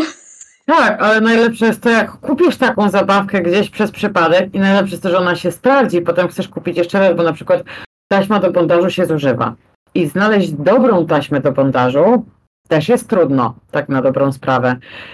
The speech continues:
I teraz wiesz, nie wiesz, gdzie kupiłaś, sprawdza się i potem jest takie, „No ja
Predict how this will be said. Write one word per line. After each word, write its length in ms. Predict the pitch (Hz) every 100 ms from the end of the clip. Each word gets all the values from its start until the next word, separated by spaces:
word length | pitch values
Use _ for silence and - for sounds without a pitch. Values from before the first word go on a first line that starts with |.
| -
I 80 | 208
teraz 280 | 208 208 202
wiesz, 200 | 202 180 -
nie 220 | 196 247
wiesz, 140 | 269 240
gdzie 220 | 202 226
kupiłaś, 600 | 208 196 156 156 214 -
sprawdza 520 | - 233 214 196 175
się 160 | 175 220
i 60 |
potem 260 | 220 202 214
jest 120 | -
takie, 260 | 226 220 220
„No 100 | 220
ja 280 | 180 170